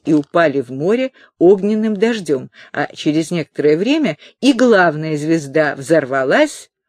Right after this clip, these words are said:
украсив небо роскошным фейерверком. Эта звезда была вторым советским искусственным спутником Земли. Совершив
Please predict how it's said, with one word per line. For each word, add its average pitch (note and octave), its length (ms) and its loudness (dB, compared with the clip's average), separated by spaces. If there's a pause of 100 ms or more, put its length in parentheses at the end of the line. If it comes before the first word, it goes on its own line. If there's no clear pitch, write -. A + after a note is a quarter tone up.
(180)
украсив D3+ 600 -2
небо G#3 420 0
роскошным F#3 840 -2
фейерверком. C#3 1080 -6 (720)
Эта D#3 260 0
звезда C3 640 -4 (680)
была G#3 480 4
вторым G3+ 600 0
советским F#3 880 -2
искусственным D#3 720 -6
спутником C#3 640 -8
Земли. B2 480 -10 (580)
Совершив G#3 600 0